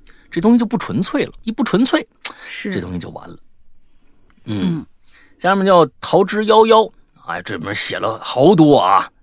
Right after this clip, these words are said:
Speaker 1: 全是国内的，
Speaker 2: 没写推荐，
Speaker 1: 啊，全是国内的。
Speaker 2: 但是写了一，<clears throat> 列了一堆，真的是列了一堆片单，一句自己的评论都没有。
Speaker 1: 啊，列了一堆片单啊。
Speaker 2: 我也不错，也不错。
Speaker 1: 啊。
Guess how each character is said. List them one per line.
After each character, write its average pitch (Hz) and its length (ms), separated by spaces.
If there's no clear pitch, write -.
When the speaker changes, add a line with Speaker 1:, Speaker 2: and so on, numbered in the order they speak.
Speaker 1:
全 269 460
是 185 180
国 107 260
内 196 240
的， - 160
Speaker 2:
没 220 300
写 233 280
推 - 0
荐， - 40
Speaker 1:
啊， - 20
全 214 80
是 233 80
国 247 100
内 294 100
的。 202 260
Speaker 2:
但 262 240
是 208 440
写 185 180
了 180 80
一， 226 120
<clears throat> 202 40
列 269 160
了 226 80
一 226 80
堆， 254 180
真 285 200
的 269 80
是 214 140
列 247 200
了 220 80
一 214 60
堆 233 120
片 220 300
单， 220 240
一 220 220
句 285 160
自 254 200
己 180 120
的 107 80
评 113 80
论 101 100
都 87 60
没 - 80
有。 143 40
Speaker 1:
啊， 131 40
列 - 0
了 120 60
一 - 20
堆 131 180
片 110 140
单 101 100
啊。 92 160
Speaker 2:
我 214 100
也 254 160
不 196 120
错， 320 240
也 185 120
不 165 120
错。 - 160
Speaker 1:
啊。 170 240